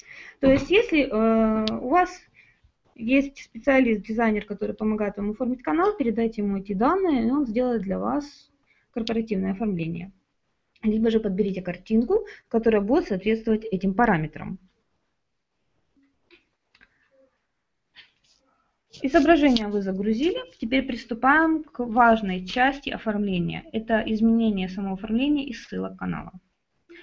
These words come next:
Что такое ссылки канала? Сейчас на экране вы видите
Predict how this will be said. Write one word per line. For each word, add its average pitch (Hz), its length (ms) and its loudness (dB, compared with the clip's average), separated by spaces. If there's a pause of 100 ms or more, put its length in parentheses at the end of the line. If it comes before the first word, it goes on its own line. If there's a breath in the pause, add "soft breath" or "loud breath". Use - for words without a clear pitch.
(180 loud breath)
Что - 180 -4
такое 330 380 0
ссылки 262 400 -2
канала? 202 580 -2 (1900 soft breath)
Сейчас 349 440 2
на 294 160 0
экране 269 440 2 (200)
вы 233 120 0
видите 208 600 0